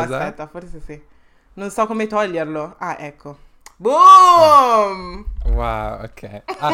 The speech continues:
Speaker 1: stavi cercando di farlo così tranquilla senza che dicessi niente.
Speaker 2: <laughs>
Speaker 1: Ho
Speaker 2: Sì.
Speaker 1: capito. Ok.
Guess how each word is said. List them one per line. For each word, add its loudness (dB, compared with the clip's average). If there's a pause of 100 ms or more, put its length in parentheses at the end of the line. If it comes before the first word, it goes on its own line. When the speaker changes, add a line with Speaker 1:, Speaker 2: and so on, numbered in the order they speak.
Speaker 1:
stavi -8
cercando -4
di -6
farlo 0
così -10
tranquilla -6
senza -12
che -10
dicessi -12
niente. -8
Speaker 2:
<laughs> -20
Speaker 1:
Ho -8
Speaker 2:
Sì. -12
Speaker 1:
capito. -14 (1900)
Ok. -18